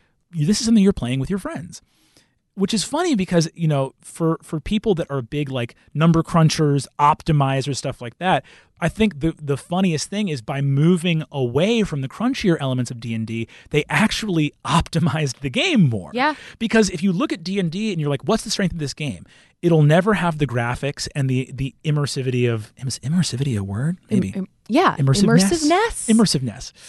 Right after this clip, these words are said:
Speaker 2: Immersivity sounds, sounds better.
Speaker 1: I'm gonna go with immersivity.
Speaker 2: Yeah.
Speaker 1: Um, uh, <laughs> uh, add it to the dictionary. Um,
Speaker 2: <laughs>
Speaker 1: uh, the immersivity <laughs> of, uh, uh, a video game, right? Uh, like, a beautiful graphic that where you can just get
Speaker 2: Yes.
Speaker 1: lost in the world.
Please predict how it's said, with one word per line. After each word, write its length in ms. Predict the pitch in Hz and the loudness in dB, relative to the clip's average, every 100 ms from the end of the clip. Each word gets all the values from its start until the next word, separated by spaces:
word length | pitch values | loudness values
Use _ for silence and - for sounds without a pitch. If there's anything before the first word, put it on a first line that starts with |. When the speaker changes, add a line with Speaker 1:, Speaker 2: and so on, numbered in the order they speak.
| - - | -16 -8
Speaker 2:
Immersivity 480 | 302 392 349 311 269 | -6 -4 -6 -4 -4
sounds, 320 | 233 214 165 | -4 -6 -8
sounds 360 | - 226 180 - _ - | -2 0 0 -6 _ -10
better. 320 | 160 - - _ _ - | -10 -10 -16 _ _ -4
Speaker 1:
I'm 100 | 226 | -2
gonna 120 | 294 | 2
go 100 | 233 | 4
with 100 | 214 | 4
immersivity. 600 | 185 175 147 147 131 104 | 4 0 0 -2 -4 -4
Speaker 2:
Yeah. 300 | 262 156 160 | 2 4 6
Speaker 1:
Um, 180 | 156 165 - | 6 4 2
uh, 400 | 160 151 147 147 - 539 587 294 - 277 | 2 4 4 2 0 -2 -2 -2 -4 -6
<laughs> 160 | 185 - | -10 -6
uh, 160 | 165 170 | -4 0
add 140 | 196 | 0
it 40 | |
to 80 | 214 | 0
the 60 | 185 | -2
dictionary. 400 | 143 - 95 - | -4 -6 -16 -6
Um, 340 | 185 185 190 185 285 254 | 2 4 4 4 0 0
Speaker 2:
<laughs> 180 | 233 | 0
Speaker 1:
uh, 340 | 226 208 151 156 | 0 2 2 0
the 120 | 160 196 | -4 0
immersivity 680 | 220 247 - 214 196 180 180 - | 2 2 2 0 0 -2 -4 -2
<laughs> 640 | - 508 233 254 208 254 | 2 2 4 2 2 4
of, 380 | 247 220 220 214 - - - - | 6 6 4 2 -2 -18 -16 -2
uh, 480 | 160 151 143 143 139 _ _ _ | 2 4 2 0 -4 _ _ _
uh, 160 | 156 143 | -6 -6
a 120 | 160 | -2
video 260 | 139 180 175 | 2 4 2
game, 260 | 135 123 156 | 0 -6 -8
right? 140 | 147 147 | -4 0
Uh, 80 | |
like, 100 | 151 - | 0 0
a 60 | 151 | -2
beautiful 460 | 139 156 156 147 | 2 4 2 -4
graphic 440 | 131 143 139 127 131 | -6 -4 -4 -4 -10
that 100 | 127 | -8
where 80 | |
you 80 | 143 | -8
can 80 | 135 | -4
just 120 | 190 | -4
get 100 | 147 | -4
Speaker 2:
Yes. 80 | 131 | -8
Speaker 1:
lost 140 | 120 | -8
in 40 | 139 | -8
the 60 | |
world. 240 | 123 127 | -4 -2